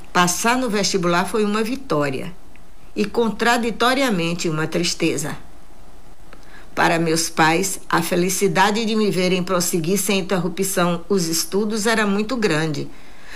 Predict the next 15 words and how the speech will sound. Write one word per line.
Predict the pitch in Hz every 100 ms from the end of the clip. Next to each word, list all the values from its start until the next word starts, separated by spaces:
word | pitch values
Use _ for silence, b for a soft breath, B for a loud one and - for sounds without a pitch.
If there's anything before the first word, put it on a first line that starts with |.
| B
mas | 170 175 180
as | 180
consequências | - 254 269 - 254 - - 180 220 254 240 170
da | 165
transferência | 165 190 220 - 175 175 233 240
de | 220
moradia | 214 214 190 175 190 240
para | 247 247
Salvador, | 240 220 220 208 147 147 139 - - - B B B -
pelo | 165 151 147
menos | 147 185 226 -
pelo | - -
período | 156 160 170 151
das | 151 151
aulas, | 190 202 151 -